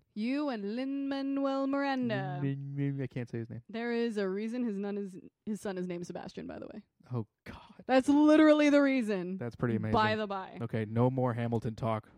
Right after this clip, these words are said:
Speaker 1: Aw.
Speaker 2: Shut up, Ryan.
Speaker 1: Okay. Um, these games are exclusive to the North
Speaker 2: Also, I lo-
Speaker 1: American N E S.
Speaker 2: also, I love Hamilton.
Speaker 1: Okay.
Speaker 2: But still.
Speaker 1: Aw. Bubble Bobble? <laughs>
Speaker 2: I love Bubble Bobble.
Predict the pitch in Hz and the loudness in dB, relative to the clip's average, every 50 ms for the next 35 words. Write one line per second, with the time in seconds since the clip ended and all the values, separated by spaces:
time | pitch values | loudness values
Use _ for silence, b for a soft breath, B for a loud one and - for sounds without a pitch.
0 | _ - 220 208 202 190 180 185 185 190 202 202 214 226 226 135 123 113 110 113 | _ -8 -6 -4 -4 -4 -4 -6 -6 -6 -4 -4 -2 -2 0 0 0 0 -2 -2
1 | 110 110 110 110 113 - _ _ _ _ _ _ _ _ _ _ _ - 196 180 | -2 -2 -4 -6 -8 -12 _ _ _ _ _ _ _ _ _ _ _ -8 -8 -8
2 | 175 - 165 165 - _ _ _ _ b b b b b b - - 233 226 233 | -8 -8 -12 -16 -18 _ _ _ _ b b b b b b -4 0 2 2 2
3 | 226 226 226 220 226 226 233 233 208 202 262 269 294 311 339 359 370 370 339 - | 2 2 2 0 -2 -2 -4 -4 -4 -2 -2 -2 0 -2 -2 -2 -4 -4 -6 -10
4 | - - 262 247 240 240 240 233 226 240 240 220 - - 269 254 - 254 247 - | -10 -8 -8 -6 -6 -6 -6 -4 -4 -4 -4 -6 -6 -8 -8 -6 -4 -6 -8 -6
5 | - - 233 226 220 208 208 208 208 208 202 208 214 226 - 135 131 - 147 131 | -4 -4 -2 -2 -2 -2 -4 -4 -4 -4 -6 -6 -4 0 2 2 4 6 6 6
6 | 120 120 117 117 - 214 - 208 208 202 196 196 190 185 180 - - - 131 127 | 6 4 4 2 0 -2 -4 -4 -4 -4 -4 -6 -6 -8 -10 -10 -4 -2 -2 0
7 | - 127 117 113 113 113 107 120 135 107 107 101 - - 101 98 - _ _ - | 2 0 0 0 0 -2 -4 -6 -8 -10 -10 -12 -12 -14 -14 -16 -18 _ _ -8
8 | 175 - 170 131 107 - _ _ - 104 120 - _ _ _ _ - 285 262 233 | -8 -6 -6 -6 -6 -6 _ _ -14 -14 -14 -14 _ _ _ _ -6 -4 -2 -2
9 | 208 202 202 220 254 330 359 - _ _ _ _ _ _ _ _ _ _ _ _ | 0 0 0 -2 -2 -2 -4 -6 _ _ _ _ _ _ _ _ _ _ _ _
10 | _ _ _ - 247 277 269 330 302 285 294 311 392 480 523 - - - _ 262 | _ _ _ 2 2 4 4 4 2 2 2 2 2 0 0 -2 -4 -8 _ -8
11 | - - - - - - - 151 185 269 - 220 214 208 175 156 139 135 127 123 | -8 -8 -10 -10 -8 -6 -2 4 6 6 6 6 6 2 2 2 0 0 0 0
12 | 117 160 135 - | -2 -4 -6 -10